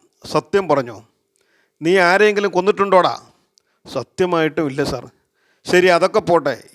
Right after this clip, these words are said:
എന്താ നിൻ്റെ ജോലി?" "വിഷുവിന് കണി കാണിക്കൽ." "മീശ മാധവനിൽ ഹരിശ്രീ അശോകൻ കണി കാണിച്ച പോലെ ആണോടാ?"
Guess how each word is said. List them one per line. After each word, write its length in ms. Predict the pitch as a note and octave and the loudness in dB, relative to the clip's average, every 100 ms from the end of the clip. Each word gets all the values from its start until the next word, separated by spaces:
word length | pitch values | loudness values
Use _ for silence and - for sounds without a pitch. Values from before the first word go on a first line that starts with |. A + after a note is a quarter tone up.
| C3 | -8
എന്താ 240 | E3 E3+ G3+ | -6 0 2
നിൻ്റെ 260 | F#3 F3 D#3 | 2 -2 -2
ജോലി?" 340 | C#3 D#3 D#3+ D#3+ - _ _ _ _ _ _ _ | 2 2 2 -4 -12 _ _ _ _ _ _ _
"വിഷുവിന് 480 | D3+ D3+ F#3+ F#3 F3 | -4 2 4 4 0
കണി 240 | D#3 D3 D3 | -2 -2 -2
കാണിക്കൽ." 440 | D3+ C#3 C3+ C#3+ C3+ _ _ _ _ _ D#3 | -4 -6 -8 -12 -14 _ _ _ _ _ -4
"മീശ 220 | F3 G3+ | 0 0
മാധവനിൽ 520 | G#3+ G3+ G#3 G3+ G3+ F#3+ - D#3 | 0 0 2 0 -2 -6 -16 -4
ഹരിശ്രീ 380 | E3 G3 G#3 G#3 | -2 0 0 2
അശോകൻ 380 | G3 G3+ G3+ F#3+ | 2 2 0 -2
കണി 180 | F#3 G3 | -2 0
കാണിച്ച 260 | G3 F#3+ | -2 -2
പോലെ 280 | F#3+ F#3+ G3 | 0 0 0
ആണോടാ?" 420 | F#3 G3 G3+ F#3 | -2 -2 0 0